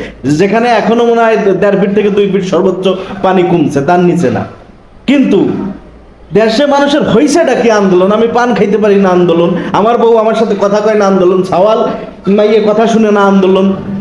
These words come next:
আমার মাইয়ে এটা সালটা পরবার চায় না আন্দোলন, আমি শ্বশুর বাড়ি যাই না আন্দোলন, আমি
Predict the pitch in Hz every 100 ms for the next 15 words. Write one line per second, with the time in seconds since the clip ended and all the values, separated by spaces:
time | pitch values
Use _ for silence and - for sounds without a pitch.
0 | - 190 220 220 226 214 214 - 208 220
1 | 220 208 208 214 214 202 190 185 180 180
2 | 180 175 - - - 220 247 226 214 254
3 | 220 214 202 202 208 202 196 180 180 190
4 | - - 156 196 208 220 220